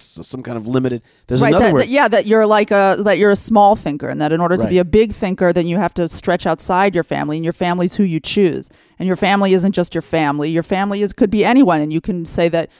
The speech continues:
Speaker 2: your mom isn't your family, but your best friend is your family because your family is who you love.
Speaker 1: But there's one more attack from the outside against the La Familia nationalism of Israel specifically, which is supremacism.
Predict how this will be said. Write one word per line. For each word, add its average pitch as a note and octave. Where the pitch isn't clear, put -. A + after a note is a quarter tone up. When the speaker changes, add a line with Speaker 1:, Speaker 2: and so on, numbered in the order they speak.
Speaker 2:
your G3
mom F#3+
isn't A#3
your G3
family, E3
but E3
your F3+
best F3+
friend F#3+
is G#3+
your A3
family D3
because D3
your E3
family E3
is D3+
who G#3+
you D#3+
love. F#3
Speaker 1:
But B2+
there's C3
one C#3+
more C#3+
attack -
from G2+
the G#2
outside A2
against F#2+
the G2+
La G2
Familia F#2+
nationalism F#2+
of G2
Israel A#2+
specifically, -
which A2+
is C3+
supremacism. D#3+